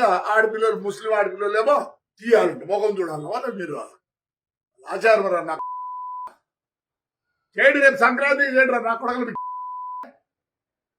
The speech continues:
నాకు తెలుసు, న్యూ ఇయర్స్ అంట చేయకూడదు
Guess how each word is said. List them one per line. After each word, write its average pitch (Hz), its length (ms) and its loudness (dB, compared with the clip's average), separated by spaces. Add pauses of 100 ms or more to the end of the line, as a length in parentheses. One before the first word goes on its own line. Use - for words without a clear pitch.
(540)
నాకు 156 200 -18
తెలుసు, 196 220 -2 (100)
న్యూ 254 200 -2
ఇయర్స్ 277 300 2
అంట 180 140 -4 (1400)
చేయకూడదు 247 460 2